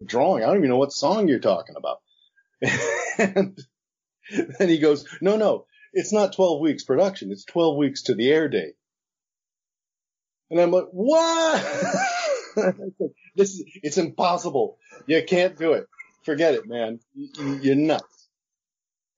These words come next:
Anyway, <laughs> so I got, but Joe says, "Please, look, you can do this. I'm, we've done stuff like this before. I've seen you at Deke. You can do this." It's like, "Well, whatever." I go and I buy the C D,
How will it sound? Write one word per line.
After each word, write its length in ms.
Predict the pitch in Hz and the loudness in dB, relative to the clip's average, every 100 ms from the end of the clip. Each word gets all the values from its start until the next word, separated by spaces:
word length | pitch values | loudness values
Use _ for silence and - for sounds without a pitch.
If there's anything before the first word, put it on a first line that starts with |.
| - | -2
Anyway, 500 | 180 185 170 147 123 - - - _ _ - | 4 4 6 2 0 -10 -16 -20 _ _ -4
<laughs> 100 | 196 - | -4 -4
so 300 | - 185 165 | -4 -2 0
I 80 | 170 | -2
got, 280 | 135 170 180 - _ _ _ - - _ 208 196 196 202 180 139 - 202 | 4 4 4 -6 _ _ _ -20 -20 _ _ -16 -12 -10 -10 -10 -12 -6
but 120 | 185 175 | -4 0
Joe 260 | 185 180 | 2 2
says, 260 | 165 165 135 | 0 -4 -4
"Please, 440 | - 208 151 110 - | 0 4 4 2 0
look, 180 | 139 - _ | -2 -2 _
you 120 | 160 175 | -16 -4
can 180 | 165 | -2
do 180 | 147 185 | 4 4
this. 220 | 156 110 135 | 4 0 0
I'm, 200 | 123 127 _ _ _ - _ - | -2 -4 _ _ _ -20 _ -4
we've 240 | 143 131 | -4 0
done 200 | 156 170 | 0 0
stuff 300 | 165 - 151 | 0 0 0
like 180 | 156 143 | 2 0
this 160 | 143 139 | -2 -2
before. 400 | 143 131 123 131 | -2 2 2 2
I've 140 | 120 | 0
seen 220 | 139 143 | 0 2
you 100 | 147 | 4
at 100 | 143 | 2
Deke. 280 | 113 123 - | 0 -2 -2
You 160 | 135 120 | -4 -4
can 140 | 120 | -2
do 180 | 151 127 | 2 4
this." 200 | 98 98 | 2 -2
It's 180 | 110 113 | -4 0
like, 140 | 107 117 | 2 4
"Well, 320 | 117 110 101 | 4 2 0
whatever." 520 | 117 123 110 104 104 _ _ _ _ _ - | 0 2 4 2 -2 _ _ _ _ _ -4
I 80 | 135 | -2
go 220 | 135 165 | 2 4
and 100 | 143 | 4
I 60 | 120 | 4
buy 320 | 117 123 123 | 4 4 4
the 240 | 110 104 | 4 2
C 260 | 98 - 113 | 0 -2 0
D, 300 | 107 104 92 | 2 2 0